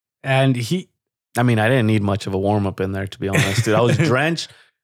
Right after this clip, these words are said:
Speaker 2: before I even started warming up. <laughs>
Speaker 1: Dude, well, I walked in and I saw people outside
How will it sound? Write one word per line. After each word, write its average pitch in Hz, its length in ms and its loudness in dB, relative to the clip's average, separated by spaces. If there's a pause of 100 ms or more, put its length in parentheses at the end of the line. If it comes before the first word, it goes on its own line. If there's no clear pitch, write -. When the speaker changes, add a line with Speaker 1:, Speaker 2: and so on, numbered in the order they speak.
(340)
Speaker 2:
before 117 460 2
I 110 120 2
even 107 220 -2
started 101 260 0
warming 98 300 0
up. 147 200 2 (200)
<laughs> - 220 -6
Speaker 1:
Dude, 175 180 2
well, 170 340 0 (480)
I 160 140 0
walked 220 400 0
in 135 340 2 (280)
and 160 120 0
I 175 60 0
saw 247 200 2
people 233 300 2
outside 151 640 0